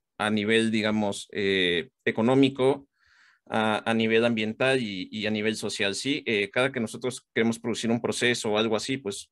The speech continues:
mm, viene acompañado de, de un costo, de un impacto ambiental y, pues, de, de un impacto también a la sociedad, ¿sí? Que puede ser tanto negativo como positivo, este, y bueno, la, las cadenas de suministro ayudan mucho a hacer ese tipo de,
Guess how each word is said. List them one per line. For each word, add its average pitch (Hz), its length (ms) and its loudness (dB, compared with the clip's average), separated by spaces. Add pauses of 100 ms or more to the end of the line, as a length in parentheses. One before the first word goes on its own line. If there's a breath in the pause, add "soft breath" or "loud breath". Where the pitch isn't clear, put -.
(100)
mm, 95 180 -8
viene 120 280 0
acompañado 113 560 2
de, 101 180 2
de 110 100 0
un 110 120 0
costo, 123 480 0
de 131 120 -8
un 110 60 -2
impacto 107 340 -6
ambiental 113 420 0
y, 117 60 -4
pues, 101 220 -6
de, 98 240 -2
de 113 100 -2
un 117 60 2
impacto 113 380 -6
también 107 240 -4
a - 20 -2
la 101 100 -2
sociedad, 95 460 -2
¿sí? 143 260 -8 (380 loud breath)
Que 107 80 0
puede 120 160 0
ser 127 140 -2
tanto 117 260 0
negativo 110 500 -2
como 110 220 -4
positivo, 135 600 -2
este, 98 720 0
y 107 120 -8
bueno, 107 240 -2
la, 95 180 0
las 104 220 -4
cadenas 117 240 0
de 117 60 -4
suministro 107 480 -4
ayudan 107 280 -2
mucho 110 260 -4
a 98 40 -2
hacer 95 180 -4
ese - 160 -8
tipo 95 280 -6
de, 69 200 -6